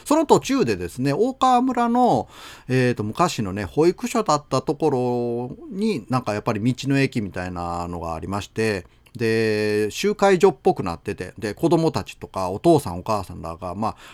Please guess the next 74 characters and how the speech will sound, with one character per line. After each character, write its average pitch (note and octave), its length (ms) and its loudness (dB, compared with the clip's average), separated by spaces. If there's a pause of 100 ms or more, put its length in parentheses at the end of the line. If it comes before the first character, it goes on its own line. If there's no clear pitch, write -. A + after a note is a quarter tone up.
保 C3+ 140 4
育 C#3 180 -2
所 F3 200 2
だ A#2+ 100 4
っ - 100 -6
た A2+ 140 -4
と C#3 100 -6
こ C#3+ 160 2
ろ C3+ 80 4
を、 D#3 480 6 (480)
ま B2 300 4
あ、 A2 80 -2
言 B2 140 0
う A2+ 40 -2
た G#2 140 -6
ら G2+ 260 0
み B2 140 2
ん C#3+ 60 4
な C3+ 100 4
が G#2 100 -2
寄 D3 140 4
り E3+ 120 4
合 E3+ 100 8
い - 20 2
の E3+ 100 2
場 F3+ 140 6
所 G3 120 2
に F3+ 120 0
な F#2 140 0
っ - 40 -20
て - 160 -4
る F2+ 120 -6
よ F2+ 100 -2
う E2 40 -6
な E2+ 80 -10
感 F2+ 220 -8
じ G2 140 -10
に F2 80 -10
な E2+ 60 -12
っ - 40 -18
て F2+ 140 -12
て E2+ 80 -10
で D#2+ 60 -12
す - 120 -20
ね。 F2 240 -12 (100)
で、 A2+ 140 -6
ま A2+ 120 -4
あ、 - 20 -4
そ G#2 100 -8
こ C3+ 100 0
で A#2+ 60 -4
僕 F#2+ 220 -6
ら G2+ 100 0
も F2 160 -6
コ G#2 180 0
ー G#2 40 -2
ヒ C3 180 -4
ー G#2 60 -4
と E2+ 340 -4 (220)
な A2+ 80 -4
ん F#2+ 40 -10
か F2 120 -2
お F2 80 -4
菓 A#2 160 0
子 - 100 -6
を F2+ 80 -8
ち - 80 -12
ょ F#2+ 40 -6
っ - 20 -10
と - 100 -18
買 G#2 200 -6
っ - 20 -12
て、 - 520 0
一 A#2+ 140 -4